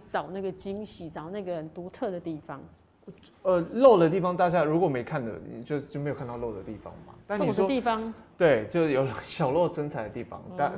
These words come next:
Speaker 2: 其实很多粉丝截图那个，那个，
Speaker 1: 都是那个，
Speaker 2: 那个，
Speaker 1: 那个，
Speaker 2: 对，
Speaker 1: 对。
Speaker 2: 很多截图给我那个。然后你说，呃，有没有什么我觉得印象深刻的地方？我觉得是在，呃，跳舞欸，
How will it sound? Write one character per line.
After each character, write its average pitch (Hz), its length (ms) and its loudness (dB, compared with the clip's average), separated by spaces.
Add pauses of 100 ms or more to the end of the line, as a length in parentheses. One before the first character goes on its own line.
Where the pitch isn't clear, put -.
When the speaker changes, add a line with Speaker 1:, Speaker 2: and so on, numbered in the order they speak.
Speaker 2:
其 - 160 -16
实 214 40 8
很 160 100 2
多 175 100 4
粉 139 180 -2
丝 147 140 -6
截 127 180 -4
图 117 200 -8
那 113 140 -6
个， 107 140 -6 (140)
那 117 100 -10
个， 110 100 -10
Speaker 1:
都 277 200 4
是 262 100 0
那 247 140 4
个， 247 140 2
Speaker 2:
那 - 0 -
个， 214 60 0
Speaker 1:
那 - 20 -
个， 233 60 0
Speaker 2:
对， 135 120 6
Speaker 1:
对。 - 20 0
Speaker 2:
很 131 160 -2
多 135 140 4
截 107 180 -6
图 107 200 -14 (180)
给 113 100 -8
我 110 160 -4
那 101 120 -10
个。 - 120 -14 (460)
然 214 100 0
后 277 80 4
你 202 120 4
说， 233 560 6
呃， 127 400 0
有 120 120 -6
没 143 140 -6
有 190 100 0
什 - 180 -8
么 107 360 -8 (380)
我 - 100 -12
觉 123 160 -8
得 127 140 -2
印 175 160 -4
象 143 260 -8
深 131 460 -8
刻 117 380 -6 (100)
的 - 80 -16 (560)
地 143 140 -2
方？ 110 460 -10 (140)
我 131 200 -10
觉 131 300 -6
得 151 260 -2
是 - 300 -10
在， 127 680 -2 (220)
呃， 113 240 -12 (260)
跳 170 220 4
舞 101 280 -6
欸， - 60 -16